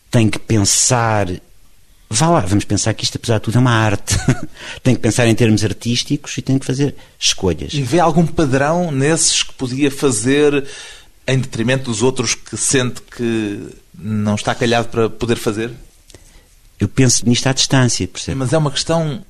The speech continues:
Speaker 2: física, em primeira
Speaker 1: Eh,
Speaker 2: instância?
Speaker 1: sim. Há questões que são físicas, não é? Eu dei o exemplo do Otelo e do Iago, porque são dois paradigmas que eu acho, uma coisa que eu não posso fazer e outra que eu posso fazer.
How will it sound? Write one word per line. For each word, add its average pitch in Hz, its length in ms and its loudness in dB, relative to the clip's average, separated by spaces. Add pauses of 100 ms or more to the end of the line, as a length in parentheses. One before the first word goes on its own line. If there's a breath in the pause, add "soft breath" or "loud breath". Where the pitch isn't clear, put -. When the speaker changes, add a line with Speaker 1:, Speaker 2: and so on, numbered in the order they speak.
(140)
Speaker 2:
física, 175 840 -2 (160)
em 120 120 -4
primeira 127 280 2
Speaker 1:
Eh, - 40 4
Speaker 2:
instância? 127 400 2
Speaker 1:
sim. 90 60 -8 (400)
Há 110 140 0
questões - 320 2
que - 60 -8
são 110 100 2
físicas, 87 600 -8
não 95 100 -8
é? 98 80 -8 (1500 loud breath)
Eu 98 220 -2
dei 101 140 0
o 90 320 -2
exemplo 92 260 -6
do 98 60 -4
Otelo 90 420 -4 (140)
e - 80 -12
do 87 80 -12
Iago, 92 440 -4
porque - 220 -16
são - 140 -12
dois 104 120 -4
paradigmas 98 560 -4
que - 120 -6
eu 104 80 -2
acho, 101 280 -6 (280 loud breath)
uma 95 120 -2
coisa 98 180 -2
que - 100 -4
eu 135 60 4
não 117 120 2
posso - 200 -4
fazer 87 380 -8
e 85 120 -4
outra 90 200 -4
que 90 120 -8
eu 82 40 -4
posso - 340 -6
fazer. 76 260 -14